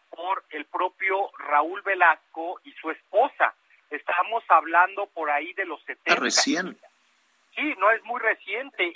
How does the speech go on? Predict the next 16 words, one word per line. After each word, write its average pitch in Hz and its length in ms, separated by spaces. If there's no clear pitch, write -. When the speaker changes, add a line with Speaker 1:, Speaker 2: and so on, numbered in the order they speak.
Speaker 1:
en 165 100
el 165 140
cual 190 580
se 240 80
enfatizaba 190 920
que 185 100
uno 214 200
tenía 190 580
que 180 80
ir 190 260
a 160 180
estos 185 440
templos 175 680
prehispánicos, 185 800
zonas 220 360
arqueológicas, 156 880